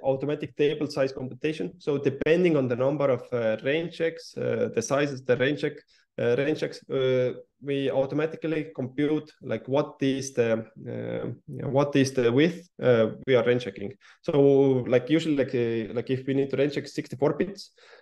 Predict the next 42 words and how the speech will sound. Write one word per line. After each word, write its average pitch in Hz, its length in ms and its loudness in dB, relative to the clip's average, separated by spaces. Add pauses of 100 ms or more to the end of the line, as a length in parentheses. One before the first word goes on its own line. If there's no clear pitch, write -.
(100)
then, 160 380 10
like, 131 160 6
we 139 60 -4
cannot, 170 260 4 (240)
uh, 120 320 4
like, 113 220 -4
we 131 60 -12
cannot 156 240 -2 (220)
build 151 260 0 (180)
table 147 300 0
of 131 80 -6
size 135 260 -2
sixty-four 143 480 -6
bits, 208 240 -6 (240)
so, 135 120 0
uh, 127 300 6
due 131 180 -2
to 143 40 -2
the 131 80 -4
sixty-four 139 360 -6
bits. - 360 -6
So, 135 180 4
like, 127 200 4
actually, 147 540 2
we, 131 440 -2 (100)
uh, 117 160 -6
partition, 147 720 0
like, 113 200 -2
these 120 160 -8
inputs 160 380 -2 (300)
into, 135 200 -2
let's 127 200 2
say, 123 300 4
into 131 180 -4
smaller 147 420 6 (360)
groups. 196 340 4 (960)
And 143 140 2
then 143 160 4
we 120 380 4
rain 131 180 2
check 113 260 -8
the, 113 380 -4